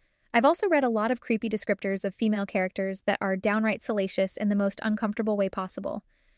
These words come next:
Women executives do exist in this business, so as a rule of thumb, write your descriptions knowing that other people will be reading them. How do I write female characters? Like you write human characters.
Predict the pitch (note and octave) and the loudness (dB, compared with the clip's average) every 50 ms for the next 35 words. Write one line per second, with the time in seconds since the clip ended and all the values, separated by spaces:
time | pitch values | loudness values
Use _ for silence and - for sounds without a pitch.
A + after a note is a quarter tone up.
0 | _ _ _ _ A#3+ B3 C4 C#4+ D4+ B3+ A#3+ C4 A#3 - B3+ A3+ A#3 A3+ G#3+ G#3+ | _ _ _ _ 6 8 8 6 6 4 4 2 2 4 2 2 2 2 2 -2
1 | - - A#3+ A#3+ C4 C4 A3 A3 A3+ A3 G#3+ - - G3+ G3 G3 - - F#3+ F#3 | -2 0 2 4 4 4 4 4 2 2 2 0 -2 -2 -2 -2 -2 -2 -2 -2
2 | - - - F#3+ G3+ - - G#3 G#3 G3+ F#3+ A3 A3+ B3+ C#4 D4+ C#4 - - G#3+ | -2 -6 -8 -8 -6 0 2 2 4 4 2 4 4 4 4 4 2 4 2 2
3 | G#3 G#3 G#3 G#3+ - _ _ _ _ _ _ A3+ A3+ C4 - - C4+ B3 B3+ - | 2 2 0 -2 -4 _ _ _ _ _ _ 6 6 6 6 4 2 2 2 0
4 | - A#3 G#3 - - A3 G3+ G3+ G#3 G3+ - G#3+ G#3+ G#3+ G#3 G#3+ G#3+ G#3 G3 - | 2 0 0 0 -2 -2 -2 -2 -2 -2 0 2 2 2 2 2 2 0 0 0
5 | - G#3+ G#3+ C4 C4+ - - A3 - G#3 G#3 G#3 G3 F#3+ F#3+ F#3+ G3 G3 F#3 F#3+ | -2 2 2 2 2 2 0 0 0 0 0 0 2 0 0 0 0 0 0 0
6 | F#3 F3+ F3+ F3 - - - - G3 - - _ _ _ _ _ _ _ _ _ | -2 -2 -2 -6 -8 -8 -8 -10 -10 -12 -14 _ _ _ _ _ _ _ _ _
7 | _ _ _ _ _ _ _ _ _ _ _ _ _ _ _ - _ - - _ | _ _ _ _ _ _ _ _ _ _ _ _ _ _ _ -20 _ -20 -20 _
8 | _ _ _ - - D4+ D#4+ D#4+ D4+ C#4+ C4 A3+ - - - A#3 G#3+ G#3 G3+ G3 | _ _ _ 2 4 6 6 8 6 6 4 4 2 2 2 4 4 4 2 2
9 | - G#3+ F#3 F3+ - - - - G3 - - - - _ _ _ _ _ _ _ | 0 0 0 0 -2 -6 -8 -8 -10 -14 -18 -20 -20 _ _ _ _ _ _ _
10 | _ _ - G#3+ G#3 - A#3 A3+ G#3 G#3+ G#3 G#3 - - - - A#3 A3 G3+ G3 | _ _ 4 4 4 6 4 4 6 6 4 4 2 -2 -4 0 2 2 4 2
11 | G3+ - - F#3+ F3+ F3+ - - - - G3+ - - | 0 0 0 0 0 0 -2 -4 -4 -4 -6 -10 -12